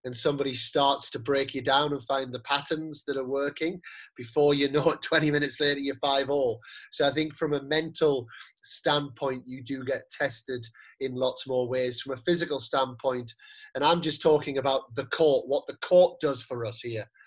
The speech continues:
You know, the assistant coach, which I think Esteban puts very well.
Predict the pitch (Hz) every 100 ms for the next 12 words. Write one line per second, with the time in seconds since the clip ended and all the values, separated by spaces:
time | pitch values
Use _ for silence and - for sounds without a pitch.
0 | _ 127 127 131 131 127 127 - 147 -
1 | 120 117 151 147 151 - 123 131 120 131
2 | 113 - - - - 135 120 135 139 131
3 | 117 139 135 - 135 123 123 131 139 113
4 | 113